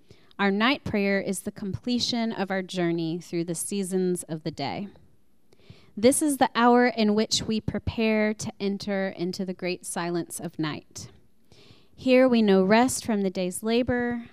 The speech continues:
We learn about the beauty and mystery of darkness.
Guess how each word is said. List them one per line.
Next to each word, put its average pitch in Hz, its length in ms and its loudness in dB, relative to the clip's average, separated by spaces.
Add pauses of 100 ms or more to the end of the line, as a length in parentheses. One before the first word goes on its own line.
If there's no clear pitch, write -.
We 208 140 0
learn 226 460 2
about 202 420 -2
the 190 80 -6
beauty 262 500 -2
and 190 220 -6
mystery 247 440 0
of 175 200 -8
darkness. 247 840 -2